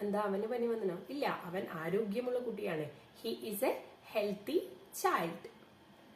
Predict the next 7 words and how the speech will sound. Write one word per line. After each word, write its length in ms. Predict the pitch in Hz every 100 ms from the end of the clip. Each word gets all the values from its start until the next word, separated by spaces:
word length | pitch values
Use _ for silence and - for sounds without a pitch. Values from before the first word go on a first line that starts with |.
| - - - - 254
"അനു 220 | 294 370
വളരെ 460 | 247 190 196 247
ക്ഷീണിതയാണ്." 720 | 320 - 262 226 196 180 160 165 -
"Anu 160 | 196 226
is 500 | 247 247 - 175 160
very 480 | 202 233 269 302 269
weak." 320 | 254 190 -